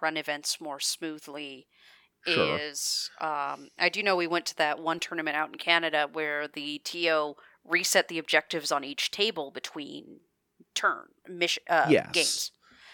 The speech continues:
Speaker 1: So it can assist with things like that. Um, it's also, again, it, it's part of that standardization we're experiencing now. So it's like,
Speaker 2: Mm-hmm.
Speaker 1: well, everyone is playing the same game, and there's no,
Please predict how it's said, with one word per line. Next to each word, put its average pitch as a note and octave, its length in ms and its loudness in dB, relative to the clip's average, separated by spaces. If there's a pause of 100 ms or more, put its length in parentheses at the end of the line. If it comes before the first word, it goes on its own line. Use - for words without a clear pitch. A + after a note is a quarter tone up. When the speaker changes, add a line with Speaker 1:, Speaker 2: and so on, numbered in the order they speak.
(320)
Speaker 1:
So E3+ 440 4
it G3+ 140 2
can G3+ 80 -4
assist F3+ 380 0
with F3 120 -4
things D3 280 -6
like C3+ 220 -2
that. D#3+ 600 4 (400)
Um, G3+ 460 2
it's B3+ 260 -2
also, C#4+ 480 0
again, B3+ 380 0
it, F3 200 -8
it's A#3+ 140 -6
part - 240 0
of B3+ 80 -6
that G3+ 220 2
standardization F3+ 840 -4
we're D3 180 -2
experiencing C#3+ 840 -6
now. - 420 -12
So C#3+ 360 -2
it's - 160 -8
like, C#3 220 0
Speaker 2:
Mm-hmm. D3+ 100 -4
Speaker 1:
well, A3+ 220 4
everyone D#4+ 440 2
is B3 320 0
playing G3+ 380 -4
the G3+ 80 -4
same G#3+ 320 -2
game, F#3 400 -2
and D#3+ 120 -2
there's F3 280 0
no, E3+ 280 4